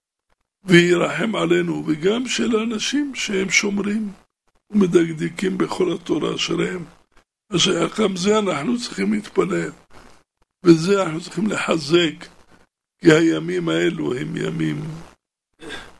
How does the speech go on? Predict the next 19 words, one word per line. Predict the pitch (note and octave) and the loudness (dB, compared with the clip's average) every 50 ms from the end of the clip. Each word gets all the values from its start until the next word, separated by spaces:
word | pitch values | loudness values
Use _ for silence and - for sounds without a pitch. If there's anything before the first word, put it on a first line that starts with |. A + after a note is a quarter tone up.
| _ - | _ -2
ימי | C3+ C3+ - | 0 2 2
השובבים, | E2 D#2 - - - - - D#2 D#2 D#2 D#2+ E2+ E2 D#2+ | 2 2 2 0 0 -2 -2 -4 -4 -4 -4 -4 -6 -4
גם | - D2 D2+ D#2 D#2 D#2 | -2 -2 -2 -2 -4 -4
ימים | D#2 D2+ D#2 D2+ D2+ D#2 D2+ D2+ D#2 D3+ D#3 D3 C#3 C#3 D3+ - - - - _ - | -4 -4 -4 -4 -4 -2 -2 -2 -4 -6 -8 -10 -12 -14 -16 -18 -20 -20 -20 _ 0
לא | D3+ D#3 D3 | 2 2 2
פשוטים, | C#3 - - - - - - - - - - D#3 F3+ F#3+ G3+ - - - _ _ _ _ _ _ _ _ _ _ _ _ _ _ | 2 -2 -4 -4 -4 -8 -10 -8 -6 -4 -4 -4 -4 -4 -6 -8 -12 -20 _ _ _ _ _ _ _ _ _ _ _ _ _ _
ויש, | C#3+ D3 D3+ E3 F3+ F3+ E3+ - - - - - - | 4 4 6 6 4 2 0 -2 -4 -4 -6 -8 -10
שם | - - - - F#3 F3+ E3 D3 | -6 -4 -2 -2 -2 -2 -2 -2
הייתה | D#3+ E3 D#3+ - - - - - - - F3+ | -2 -2 -2 -2 -4 -4 -2 -2 -2 -2 -4
עבודה. | F3 C#3+ D3 C#3+ C3 C#3+ C#3+ C#3 | -2 -2 -2 -2 -2 -2 -4 -2
מה | D3 E3+ | -2 0
הייתה | F3+ F3+ E3 F3 F3 E3 D#3+ | 0 0 -2 -2 -4 -4 -4
העבודה? | D3 D3 C3+ C#3+ C#3+ - - - - - - - - - _ _ _ _ _ _ _ _ _ _ _ _ _ _ _ _ _ _ _ _ _ _ _ _ _ _ _ | -4 -8 -8 -10 -12 -12 -14 -16 -20 -20 -20 -20 -20 -20 _ _ _ _ _ _ _ _ _ _ _ _ _ _ _ _ _ _ _ _ _ _ _ _ _ _ _
"ויעבידו | - C#3+ C#3+ D3 D3+ D3+ D3 C#3 C#3+ C#3+ C3+ C3+ E3+ F#3+ G3 F3+ D#3+ E3+ E3+ E3+ F3 E3+ E3+ E3+ F3 - - - - - _ _ | 8 8 8 8 6 4 2 2 0 0 0 -2 -2 -2 -2 -2 0 2 2 2 2 0 -2 -4 -8 -12 -18 -20 -20 -20 _ _
מצרים | - D3 C#3+ C3+ - - - D3+ F3 F3 E3+ D#3+ D#3+ E3 | -2 0 0 0 0 0 0 2 2 2 2 0 -2 -4
את | D3 - | -4 -4
בני | - D#3+ D#3+ E3 | -6 -4 -2 -2
ישראל | D#3 - - E3+ - - C#3 E3 F3+ | -4 -2 -4 -4 -2 -2 0 -2 -2
בפרך, | F3+ F#3 F3 D3+ - - F3+ F3+ F3 D#3+ - - - - - | -2 -2 -2 -2 -2 -2 0 0 0 0 -4 -8 -10 -16 -18